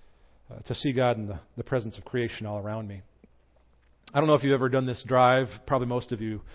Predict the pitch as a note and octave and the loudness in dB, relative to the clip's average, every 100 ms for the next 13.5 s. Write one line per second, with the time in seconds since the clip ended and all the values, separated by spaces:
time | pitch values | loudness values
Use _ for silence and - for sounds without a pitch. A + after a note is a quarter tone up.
0 | - - A#2+ A#2 A2+ A#2+ A2 A#2+ A#2 A2+ | -18 0 2 2 -2 -6 -2 -4 -4 -4
1 | A#2+ A2+ A#2+ A#2 A#2 A2 G#2 - - - | -6 -2 -2 -2 -4 -6 -10 -14 -20 -6
2 | C3+ A#2 A2+ A#2+ A#2 A#2 A#2 A2+ A2 A#2 | -2 0 -2 -2 -2 -2 -4 -6 -6 -4
3 | A2+ G#2+ - - - _ _ _ _ - | -4 -6 -10 -20 -20 _ _ _ _ -20
4 | - C#3+ A#2 A2+ A2 A#2 A2+ A2 G#2+ G#2 | -20 -6 -4 -4 -4 -6 -4 -4 -4 -2
5 | G#2+ F#2+ - - - _ _ _ _ _ | -4 -6 -16 -20 -20 _ _ _ _ _
6 | _ _ _ _ _ - - - - A2+ | _ _ _ _ _ -20 -20 -20 -8 -6
7 | A2 - G2 - - - _ _ _ _ | -6 -8 -12 -14 -20 -20 _ _ _ _
8 | _ _ _ _ - - - - - A#2+ | _ _ _ _ -20 -20 -20 -16 -4 -2
9 | A#2 G#2 F#2 - - - - - - - | -2 -6 -14 -20 -20 -20 -20 -20 -12 -4
10 | D3 E3+ F3+ F#3+ D#3+ C#3 D#3 D#3+ E3 - | 6 8 10 8 8 8 12 12 12 10
11 | - - D3 C3 E3+ F3+ E3+ - D3+ C#3+ | 4 0 2 4 8 10 8 4 0 8
12 | D3+ E3 C#3+ E3+ F3+ F3+ - - C#3+ C#3 | 8 8 4 2 2 0 -10 -4 0 2
13 | - C#3+ D3+ F3+ - | 8 10 10 8 2